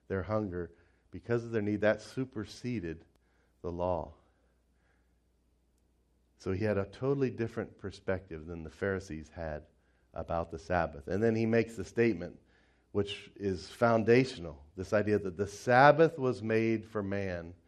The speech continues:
not man for the Sabbath. The Sabbath was made to benefit you. You weren't created for the sake of the Sabbath, no.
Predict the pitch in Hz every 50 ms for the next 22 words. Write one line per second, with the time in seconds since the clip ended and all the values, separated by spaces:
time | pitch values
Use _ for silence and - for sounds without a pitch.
0 | _ _ _ _ _ _ _ - 101 101 98 - 95 95 92 92 92 92 92 92
1 | 95 90 87 - - 123 120 113 - - - - - _ _ _ _ _ _ _
2 | - 107 - - 135 139 151 147 151 143 156 147 104 110 120 120 117 120 120 117
3 | 120 - 127 107 95 90 - 135 139 143 151 143 - - 104 110 110 113 113 -
4 | - - - _ _ _ _ _ _ - - 104 110 131 160 185 190 170 120 78
5 | 69 - - _ _ _ _ _ _ _ _ _ _ _ _ _ _ _ _ _
6 | _ _ _ _ 127 143 180 190 175 156 143 127 - - - - 127 120 117 113
7 | 117 120 123 113 113 110 101 92 92 - - _ _ _ _ _ _ _ - 104
8 | 98 95 98 - - 117 120 120 - 110 104 92 82 82 - - _ _ _ _
9 | _ _ _ _ - 101 - - 120 143 160 139 123 123 135 - - 135 139 175
10 | 190 147 104 85 - -